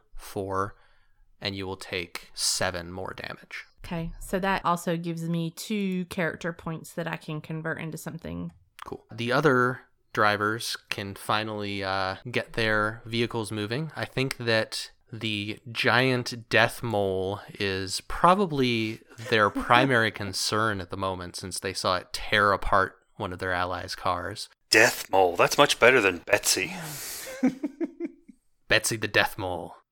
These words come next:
Speaker 1: Are you actively gunning for the car that you're face to face with at the moment, Ben?
Speaker 3: My visual interpretation of, of what was happening was he would be revving the engine at it. I don't really have the ability to make an intimidate check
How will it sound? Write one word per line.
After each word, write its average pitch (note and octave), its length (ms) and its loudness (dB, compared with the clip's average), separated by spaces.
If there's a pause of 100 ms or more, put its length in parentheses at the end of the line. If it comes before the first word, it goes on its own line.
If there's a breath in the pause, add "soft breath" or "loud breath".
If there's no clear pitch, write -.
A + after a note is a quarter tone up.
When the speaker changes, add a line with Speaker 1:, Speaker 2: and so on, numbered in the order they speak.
(120)
Speaker 1:
Are B2 100 4
you C3+ 160 4
actively C#3+ 480 2
gunning A#2+ 500 2
for A#2 480 4
the A2+ 120 -4
car A2 260 4
that A2 80 -4
you're G#2 100 -4
face A2 240 -2
to - 80 -10
face A2 280 -2
with C3 240 -4
at - 60 -18
the B2+ 60 -8
moment, B2 320 -4
Ben? C3+ 220 -6 (180)
Speaker 3:
My C#3 280 10
visual D#3+ 520 8
interpretation C#3 920 8
of, A2+ 340 6
of G#2+ 160 2
what A#2+ 140 8
was A#2 160 8
happening A#2 640 8
was G#2+ 300 8
he B2+ 160 4
would B2 260 6
be A#2 160 8
revving A#2+ 420 10
the A2+ 200 4
engine A#2 360 8
at G#2 240 8
it. C#3 140 4 (140)
I G#2+ 40 -2
don't A#2 240 6
really B2 220 10
have A#2 220 8
the A2+ 80 4
ability A2+ 380 8
to A2 60 6
make G#2+ 240 6
an G#2 60 -4
intimidate G#2+ 640 6
check - 460 6